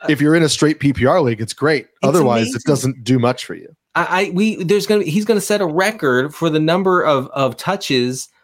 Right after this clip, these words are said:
Speaker 1: for, like, an R B three at this point. Like, it's, it is, it is crazy. Is he, does he appear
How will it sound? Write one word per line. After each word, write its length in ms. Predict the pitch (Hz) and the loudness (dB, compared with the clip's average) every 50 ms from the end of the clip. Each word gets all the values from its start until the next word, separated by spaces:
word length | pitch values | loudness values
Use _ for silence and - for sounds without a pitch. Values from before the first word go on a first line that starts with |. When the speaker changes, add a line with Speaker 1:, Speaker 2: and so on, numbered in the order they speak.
| _ _ | _ _
Speaker 1:
for, 160 | - - 160 | -2 -2 0
like, 260 | 147 135 135 131 131 | 2 2 2 0 -2
an 100 | - 139 | -2 -2
R 180 | 127 131 156 165 | 0 0 0 0
B 160 | 156 165 156 - | 0 0 -2 -2
three 600 | - - - 151 160 190 254 254 - - - _ - | -2 -4 -4 -2 0 0 -2 -2 -6 -8 -12 _ -8
at 160 | 92 107 117 | -6 -4 -4
this 180 | - 110 95 - | -2 -4 -6 -6
point. 360 | - _ 113 90 78 78 - | -8 _ -12 -12 -12 -12 -8
Like, 200 | 101 107 113 110 | -6 -6 -4 -2
it's, 140 | 139 131 - | -4 -4 -4
it 180 | - 139 131 135 | -2 -2 0 0
is, 200 | 147 143 135 - | 0 -2 -2 -4
it 180 | - 135 143 | -4 -2 0
is 320 | 151 151 151 135 127 147 - _ 110 - - - | 2 0 0 0 -4 -10 -14 _ -20 -20 -18 -12
crazy. 360 | - - 160 156 139 139 - - - - _ | -6 -2 -2 -2 -2 -4 -8 -8 -18 -6 _
Is 140 | 175 170 - | -2 0 2
he, 180 | 196 208 208 - | 2 0 0 2
does 220 | 156 196 196 - | 2 2 2 2
he 120 | - 226 220 | 2 0 0
appear 720 | - - - - 185 214 233 226 214 214 208 220 220 - | 0 -2 -8 -6 -4 -2 0 2 2 2 2 0 -4 -8